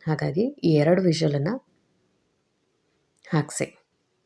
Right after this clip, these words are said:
ಈ ಪಲಾವಿನ ಜೊತೆಗೆ ಮೊಸರು ಬಜ್ಜಿ ತುಂಬ ಒಳ್ಳೆ ಕಾಂಬಿನೇಷನ್ನು. ಈ ಪಲಾವಿನ ಜೊತೆಗೆ ಮೊಸರು ಬಜ್ಜಿ ಮಾಡಿ ಒಂದ್ಸಲ ಟ್ರೈ ಮಾಡಿ ನೋಡಿ. ನೋಡಿ, ಇವಾಗ ಕುಕ್ಕರ್ ಕಂಪ್ಲೀಟ್ಲಿ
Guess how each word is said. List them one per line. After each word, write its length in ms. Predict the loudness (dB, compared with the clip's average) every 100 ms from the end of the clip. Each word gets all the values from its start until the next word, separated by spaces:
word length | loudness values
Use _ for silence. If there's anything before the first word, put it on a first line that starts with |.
| _ _ _ _
ಈ 80 | -2
ಪಲಾವಿನ 440 | 4 6 6 6
ಜೊತೆಗೆ 360 | 4 2 4 4
ಮೊಸರು 340 | 4 0 2
ಬಜ್ಜಿ 260 | 2 2 0
ತುಂಬ 440 | -2 -2 2 4
ಒಳ್ಳೆ 300 | 6 6 4
ಕಾಂಬಿನೇಷನ್ನು. 840 | 2 0 0 0 0 -4 -2 -2 -4 -16 -20 -20 -10
ಈ 60 |
ಪಲಾವಿನ 360 | 2 4 6 4
ಜೊತೆಗೆ 260 | 2 2 0
ಮೊಸರು 260 | 0 2
ಬಜ್ಜಿ 220 | 2 2
ಮಾಡಿ 220 | 0 0 0
ಒಂದ್ಸಲ 260 | -2 -2 -4 -4 -6
ಟ್ರೈ 260 | 0 2
ಮಾಡಿ 220 | 4 2 0
ನೋಡಿ. 280 | -2 -4 -8 -18 -20 -20 -2
ನೋಡಿ, 140 | 0
ಇವಾಗ 240 | 2 0 -2
ಕುಕ್ಕರ್ 300 | -4 2 2
ಕಂಪ್ಲೀಟ್ಲಿ 640 | 4 0 0 0 -2 -2